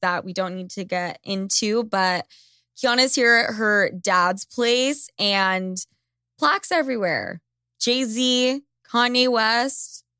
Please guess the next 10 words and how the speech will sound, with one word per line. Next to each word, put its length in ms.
pretty 240
dope. 380
Anyways, 640
I 160
showed 240
up 200
here 340
like 200
a 120
fucking 580